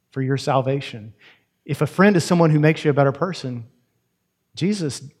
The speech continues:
did that to the ultimate. He changed your nature so you can become just like him.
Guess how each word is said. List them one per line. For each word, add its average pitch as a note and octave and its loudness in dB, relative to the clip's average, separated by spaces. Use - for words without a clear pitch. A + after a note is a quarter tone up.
did D#3+ 2
that E3+ -2
to E3+ 0
the C#3+ 2
ultimate. - -6
He E3+ -6
changed F#3+ -4
your F#3 -2
nature F#3 -4
so - -10
you D3+ -2
can E3+ -2
become D3 -6
just - -12
like D#3+ -2
him. A2+ -10